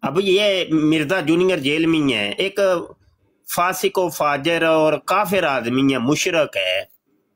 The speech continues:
और गैर आलिम, आलिम भी नहीं है, तो उसको लोग सुनते हैं कोई। हाँ जी, ओ भाई, मतलब ये एक जाहिल आदमी है, तुम उसको सुन रहे हो, उसको फॉलो कर रहे हो,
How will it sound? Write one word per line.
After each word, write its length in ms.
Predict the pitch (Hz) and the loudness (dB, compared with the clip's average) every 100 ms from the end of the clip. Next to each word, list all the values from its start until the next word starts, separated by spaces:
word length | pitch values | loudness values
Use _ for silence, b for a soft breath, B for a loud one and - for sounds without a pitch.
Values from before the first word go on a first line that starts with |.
| _ _ _ _ _ _ _ _ _ _ _ _ _ _ _ - | _ _ _ _ _ _ _ _ _ _ _ _ _ _ _ -6
और 240 | 147 151 131 | -2 -2 0
गैर 440 | 165 180 196 202 | 0 0 0 0
आलिम, 360 | 160 143 147 156 | 0 0 0 0
आलिम 400 | 156 156 175 165 | 0 0 0 0
भी 140 | 151 | -2
नहीं 300 | 127 117 107 | -2 -2 -2
है, 180 | 95 92 - _ _ _ _ _ _ _ _ _ _ | -4 -10 -20 _ _ _ _ _ _ _ _ _ _
तो 60 | 180 | -4
उसको 360 | 240 233 - 226 | -2 -2 -2 0
लोग 260 | 185 165 | 0 0
सुनते 360 | 160 147 131 139 | 0 0 0 0
हैं 180 | 139 135 | -2 -2
कोई। 380 | 131 117 120 - _ _ _ _ _ 117 | -2 -2 -4 -12 _ _ _ _ _ -6
हाँ 100 | 104 | -4
जी, 200 | 104 233 _ _ _ _ _ _ | -4 -6 _ _ _ _ _ _
ओ 80 | 175 | -6
भाई, 420 | 123 110 - 240 - | -2 -2 0 -2 -2
मतलब 400 | 160 143 180 226 233 | -2 -2 0 -2 0
ये 180 | 185 226 | 0 0
एक 180 | 190 | -4
जाहिल 420 | 139 226 226 233 190 | -4 -2 0 0 0
आदमी 360 | 165 180 202 | 0 0 -2
है, 60 | 208 | 0
तुम 220 | 208 208 | 0 0
उसको 300 | 226 - 233 | -2 -2 -2
सुन 240 | 160 123 | 0 0
रहे 160 | 123 147 | 0 2
हो, 220 | 139 135 B B B | 0 -2 B B B
उसको 300 | 220 - 233 | -6 -2 -2
फॉलो 320 | 165 135 147 | 0 0 0
कर 220 | 151 156 135 | 0 -2 0
रहे 240 | 143 143 | 0 0
हो, 260 | 131 120 | 0 -2